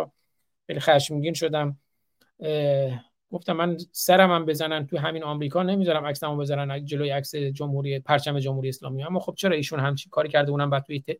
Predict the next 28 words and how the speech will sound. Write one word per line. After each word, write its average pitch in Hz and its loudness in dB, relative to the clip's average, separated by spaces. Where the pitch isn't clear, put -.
توییتر 143 0
رسمی 143 -4
خودش 139 -4
به 143 -8
اشتراک 135 -4
گذاشته؟ 135 -8
اه، 226 6
ما 269 10
نقد 262 10
کنیم 226 6
هم 202 6
دیگه 190 8
رو، 180 8
خیلی 208 0
هم 202 4
صریح 175 4
نقد 165 4
کنیم. 151 -4
اه، 151 0
این 170 2
ادعاها 196 12
رو 214 10
هم 208 8
می‌شه، 202 2
یعنی 165 0
هر 156 2
کسی 170 -4
می‌تونه 160 -4